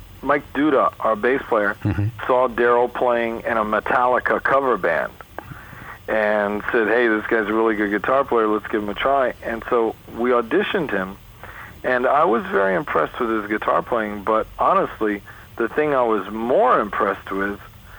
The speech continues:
Speaker 1: was his singing. I mean, he's a great lead singer. He's
Speaker 2: Mm.
Speaker 1: really, really good.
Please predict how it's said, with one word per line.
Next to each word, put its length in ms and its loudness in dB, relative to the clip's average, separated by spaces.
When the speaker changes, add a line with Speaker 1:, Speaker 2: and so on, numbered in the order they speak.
Speaker 1:
was 400 2
his 180 0
singing. 380 0
I 60 -4
mean, 160 -2
he's 140 0
a 120 4
great 560 0
lead 380 0
singer. 320 0
He's 140 -4
Speaker 2:
Mm. 60 0
Speaker 1:
really, 260 4
really 280 2
good. 260 0